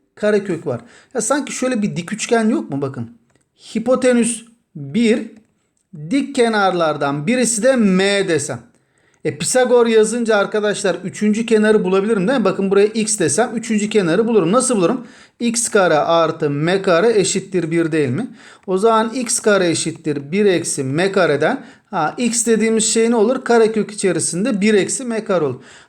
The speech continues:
Ha, bakın burası ne oldu arkadaşlar? Karekök içerisinde bir eksi M kare oldu. Ha, hakikaten hipotenüsü bir olan bir dik üçgen çizersem bir kenarı M ise diğer kenar ne oluyor? Bir eksi M kare.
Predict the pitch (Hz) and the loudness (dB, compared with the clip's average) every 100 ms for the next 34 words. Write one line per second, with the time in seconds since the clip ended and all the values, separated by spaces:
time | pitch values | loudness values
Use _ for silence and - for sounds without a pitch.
0 | - 208 156 170 220 196 170 185 202 240 | -6 -6 0 0 0 -2 2 2 2 0
1 | 247 247 226 190 180 185 175 - 240 247 | 2 4 4 2 0 -2 -2 -2 -2 -4
2 | - - 202 233 220 202 185 - 170 160 | -6 -2 2 2 2 -2 -6 -6 -4 -4
3 | 147 165 190 240 165 143 202 185 156 - | -4 -6 -6 -6 -6 -2 2 2 0 -4
4 | 254 202 156 175 170 160 135 131 - _ | -4 -4 -2 -2 -2 -2 -2 -6 -14 _
5 | - - - _ 175 143 190 226 220 214 | -20 -20 -20 _ -4 -2 0 0 2 2
6 | 170 175 214 220 220 214 202 151 170 240 | 0 0 2 2 0 -2 -4 -2 0 4
7 | 214 180 165 170 165 151 220 220 - 185 | 4 2 0 -2 -4 -2 -4 -4 -4 -2
8 | 143 131 147 180 175 - 156 196 269 - | -2 -2 -2 0 0 -2 -2 -4 -6 -14
9 | _ _ _ _ _ _ _ _ - 254 | _ _ _ _ _ _ _ _ -6 -4
10 | 240 226 208 175 151 196 226 196 269 214 | 0 2 2 0 -2 -2 0 0 -2 0
11 | 233 226 214 220 214 202 196 233 233 196 | 2 2 2 -2 0 -2 0 0 2 4
12 | 214 226 214 185 147 - 233 175 - 139 | 2 2 2 2 0 -2 -2 -2 -2 -8
13 | 127 | -8